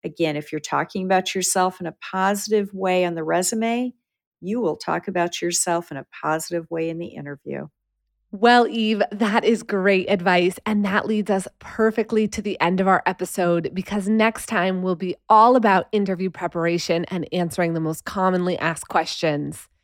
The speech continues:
Speaker 2: Eve, this has been a very informative conversation. Thank you so much for joining me on this inaugural episode of The Roadmap.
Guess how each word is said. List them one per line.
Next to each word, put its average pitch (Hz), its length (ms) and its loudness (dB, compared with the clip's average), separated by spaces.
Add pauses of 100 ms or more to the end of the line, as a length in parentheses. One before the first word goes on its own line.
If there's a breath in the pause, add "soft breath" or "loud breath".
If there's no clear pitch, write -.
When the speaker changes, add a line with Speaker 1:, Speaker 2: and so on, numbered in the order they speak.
(160)
Speaker 2:
Eve, 247 360 4
this 240 260 6
has 269 220 -2
been 165 320 2
a 180 140 -2
very 175 520 2
informative 170 540 -2
conversation. 165 720 -2 (300 soft breath)
Thank 240 240 4
you 254 100 2
so 254 400 4
much 214 240 2
for 226 140 2
joining 226 500 2
me 180 180 -2
on 185 200 0
this 202 200 2
inaugural 196 800 2
episode 202 480 0
of 208 160 0
The 240 100 6
Roadmap. 233 600 2